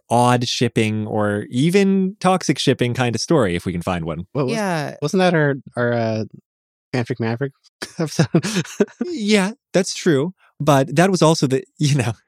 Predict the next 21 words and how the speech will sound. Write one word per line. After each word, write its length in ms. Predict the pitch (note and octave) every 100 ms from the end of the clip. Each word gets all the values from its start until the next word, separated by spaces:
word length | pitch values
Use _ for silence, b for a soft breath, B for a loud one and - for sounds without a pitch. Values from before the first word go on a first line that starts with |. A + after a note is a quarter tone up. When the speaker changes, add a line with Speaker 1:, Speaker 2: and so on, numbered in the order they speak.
| _ -
Speaker 1:
<laughs> 580 | G3+ - _ _ _ -
as 220 | D3+ -
canon 500 | - F3+ F3+ F3+ F3
a 120 | D#3+
ship 360 | - - D3+ D#3
as 180 | C#3 C3+
a 60 |
queer 340 | - - C#3 C3
ship 240 | - B2+
in 80 | B2+
the 80 | A#2+
nineties 420 | A2+ A#2 A2 F#2+
god, 320 | G#2 F#2 D#2+
right? 240 | G2 G2+ G#2+
It 60 |
was, 160 | B2 A#2+
like, 160 | B2
the 120 | C#3+ C#3+
main 280 | C#3+ A#2+ A#2
Speaker 2:
<laughs> 0 |
Speaker 1:
characters. 760 | A#2 G#2 F2+ E2 D#2 - -